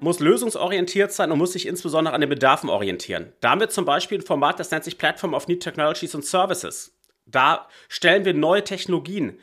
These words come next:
neue Lösungen vor und zwar konkret in Use Cases, konkret sozusagen auch in, wie man so schön sagt, buzzwordig Business Cases. Also was hat es gebracht?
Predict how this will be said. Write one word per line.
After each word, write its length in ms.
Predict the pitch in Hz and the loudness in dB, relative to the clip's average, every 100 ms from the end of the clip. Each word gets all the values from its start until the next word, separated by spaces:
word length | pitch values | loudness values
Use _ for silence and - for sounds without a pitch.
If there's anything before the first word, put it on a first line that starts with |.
| _ _ | _ _
neue 200 | - 160 | 0 4
Lösungen 440 | 165 170 247 180 143 | 6 6 4 -2 -4
vor 280 | - 139 - | -2 -2 0
und 140 | 120 | -4
zwar 220 | - 160 | -2 -2
konkret 440 | - 180 - 208 196 | -2 -8 -4 -6 -2
in 80 | |
Use 320 | 170 151 233 - | -2 -2 -4 -4
Cases, 500 | 175 127 95 - _ | -2 -2 -6 -12 _
konkret 460 | 160 156 175 202 | -6 -4 0 0
sozusagen 420 | 180 180 156 156 - | -2 -8 -2 -2 -2
auch 160 | - | -6
in, 300 | 147 156 - | -4 -6 -6
wie 80 | 151 | -4
man 140 | 170 | -2
so 80 | 156 | -2
schön 220 | 156 160 | -4 -4
sagt, 260 | 127 151 175 | 0 0 2
buzzwordig 420 | 139 151 170 143 | -2 0 -4 -2
Business 320 | 113 190 - - | -2 -2 -2 -2
Cases. 340 | 120 110 113 | -4 -4 -4
Also 240 | 135 143 | -2 0
was 180 | 147 160 | -2 -2
hat 120 | 190 180 | -4 -4
es 120 | - | -8
gebracht? 500 | 123 139 180 - | -4 0 0 -2